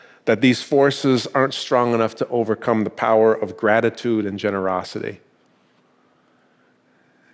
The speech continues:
Any First Nations person that you see anywhere is a testimony to that, that they've been able to survive.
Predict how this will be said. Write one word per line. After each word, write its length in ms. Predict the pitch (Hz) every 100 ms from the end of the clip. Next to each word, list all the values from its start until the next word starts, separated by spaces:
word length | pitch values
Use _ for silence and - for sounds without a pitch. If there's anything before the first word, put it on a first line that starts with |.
| _ _
Any 180 | 123 127
First 360 | - 123 113 127
Nations 340 | 117 - 110
person 400 | - 117 107 113
that 140 | 104
you 100 | 117
see 300 | 104 - 113
anywhere 580 | 123 117 113 107 101 101
is 220 | - 123
a 60 | 101
testimony 680 | - 120 - 110 101 95 90
to 140 | -
that, 340 | 92 92 - - _ _ _ _ _ _ _ _ _
that 140 | - 110
they've 120 | 101
been 120 | 104
able 220 | 101 98
to 100 | -
survive. 720 | - 101 95 95 92 92 -